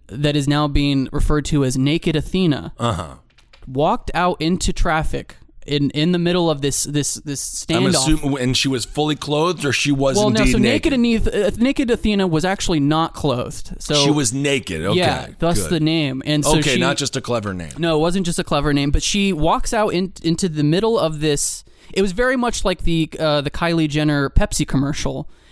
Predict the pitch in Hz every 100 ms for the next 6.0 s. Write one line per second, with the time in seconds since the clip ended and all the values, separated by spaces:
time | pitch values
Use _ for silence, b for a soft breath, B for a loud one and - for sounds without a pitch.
0 | B 147 156 156 160 - - - 160 -
1 | 214 202 - 151 - 170 165 160 151 151
2 | 143 143 151 151 143 139 131 - 143 139
3 | 127 110 92 - 147 147 147 139 160 147
4 | - - - 135 143 - B B B 180
5 | 151 156 220 - - 170 170 139 - -